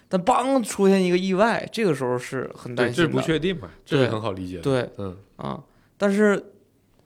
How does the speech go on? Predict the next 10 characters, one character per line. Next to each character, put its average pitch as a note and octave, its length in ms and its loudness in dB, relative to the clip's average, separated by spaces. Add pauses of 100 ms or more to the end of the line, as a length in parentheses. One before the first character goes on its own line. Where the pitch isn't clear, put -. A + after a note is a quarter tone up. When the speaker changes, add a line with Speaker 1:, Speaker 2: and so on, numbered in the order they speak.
(340)
Speaker 1:
我 C#3+ 120 0
明 D3+ 260 4
知 G#3+ 120 0
道 G3+ 220 8
它 E3 340 4 (840)
就 F#3 140 0
是 D#3+ 140 2
个 C#3+ 300 6
机 E3 320 -6
械 D#3+ 320 2